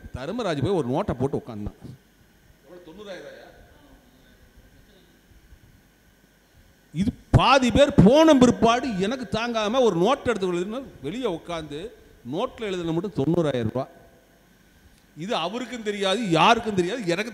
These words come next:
தர்மராஜுக்கு மட்டும் தான் தெரியும். வந்த உடனே வந்தாரு, முடிஞ்சிருச்சு. இவன் பையை போட்டு நோட்டை கொண்டு, "அப்பா, நான் என்னன்னாரு, யார் அவனை பண்ண சொன்னா?" அப்படின்னு கேட்டாரு.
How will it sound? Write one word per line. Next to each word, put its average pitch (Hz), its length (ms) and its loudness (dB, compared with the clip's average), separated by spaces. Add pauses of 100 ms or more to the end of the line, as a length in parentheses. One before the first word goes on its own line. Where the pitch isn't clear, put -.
தர்மராஜுக்கு 160 360 -10
மட்டும் 147 240 -6
தான் 156 80 -8
தெரியும். 104 260 -10 (1800)
வந்த 196 260 -14
உடனே 175 200 -12 (220)
வந்தாரு, 170 300 -16 (140)
முடிஞ்சிருச்சு. 208 380 -14 (500)
இவன் 135 180 -20
பையை 208 220 -16
போட்டு 185 380 -20
நோட்டை 175 200 -20
கொண்டு, 160 160 -18
"அப்பா, 139 220 -10
நான் 120 240 -18 (480)
என்னன்னாரு, 135 420 -20 (920)
யார் 151 300 -18
அவனை 139 280 -20
பண்ண 120 200 -20
சொன்னா?" 117 180 -20
அப்படின்னு 107 260 -20
கேட்டாரு. - 260 -20